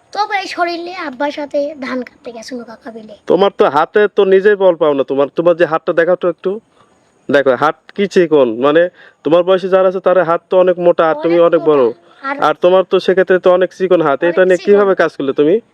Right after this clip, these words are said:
Speaker 1: এইভাবেই কাকা, কারণ আমরা গরিব মানুষ, যত কঠিন হোক করি খলে।
Speaker 2: আচ্ছা, তো কি এখন কি বলতে চাচ্ছ বলো?
Speaker 1: তো কাকা, এখন বলতে চাচ্ছি, এই ধান কাটার পরে এই লোকটা খুব বিট নালাইছে।
Speaker 2: আচ্ছা, তারপরে?
Speaker 1: এই জন্য বিট নালাইছে, পরে ডাক্তারের কাছে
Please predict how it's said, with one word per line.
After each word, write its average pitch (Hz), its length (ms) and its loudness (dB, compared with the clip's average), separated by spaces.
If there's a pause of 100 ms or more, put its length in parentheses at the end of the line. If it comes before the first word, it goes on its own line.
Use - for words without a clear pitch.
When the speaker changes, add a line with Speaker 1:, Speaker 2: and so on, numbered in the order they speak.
(240)
Speaker 1:
এইভাবেই 339 480 -2
কাকা, 277 280 -6
কারণ 285 240 -2
আমরা 320 180 -2
গরিব 311 320 0
মানুষ, 311 340 -10
যত 311 280 -2
কঠিন 320 340 -4
হোক 349 120 -12 (180)
করি 294 200 -2
খলে। - 500 -10
Speaker 2:
আচ্ছা, 135 340 0
তো 170 160 2
কি 196 240 -2
এখন 185 200 2
কি 185 140 -2
বলতে 151 240 2
চাচ্ছ 127 220 0
বলো? 107 240 -2 (320)
Speaker 1:
তো - 80 -10
কাকা, 370 400 -2
এখন 359 420 -6
বলতে 349 220 -10
চাচ্ছি, 349 540 -10 (520)
এই 349 260 0
ধান 311 420 -6
কাটার 320 440 -8 (100)
পরে 320 220 -6
এই 302 160 -2
লোকটা 294 500 -4 (120)
খুব 311 120 -8
বিট 262 260 -8
নালাইছে। 220 400 -8
Speaker 2:
আচ্ছা, 120 460 -2 (100)
তারপরে? 170 420 -2
Speaker 1:
এই 339 60 -2
জন্য 415 240 -12 (160)
বিট 294 240 -10
নালাইছে, 330 480 -8
পরে 330 160 -8
ডাক্তারের 294 420 -6
কাছে 240 180 -16